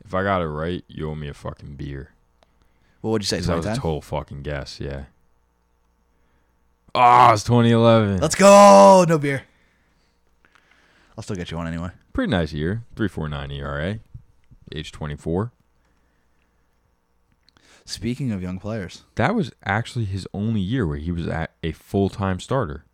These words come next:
Speaker 2: Yeah. 'Cause then he had to use Tommy John surgery.
Speaker 1: Interesting. Yeah.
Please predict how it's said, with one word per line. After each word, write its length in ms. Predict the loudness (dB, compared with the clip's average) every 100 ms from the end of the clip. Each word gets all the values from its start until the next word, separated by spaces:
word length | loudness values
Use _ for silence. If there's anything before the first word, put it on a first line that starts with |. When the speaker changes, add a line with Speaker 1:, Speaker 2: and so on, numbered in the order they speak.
| _
Speaker 2:
Yeah. 140 | -8 -8 _ _ _ _ _ _ _ _ _ _ _ _ _ _
'Cause 80 | -6
then 100 | -4
he 60 |
had 80 | -2
to 60 | -2
use 220 | -4 -6 -6
Tommy 220 | -6 -4
John 160 | -4 -4
surgery. 200 | -6 -8
Speaker 1:
Interesting. 180 | -10 -14 _ _ _ _ _ _ -20 _ _ -10
Yeah. 300 | -8 -8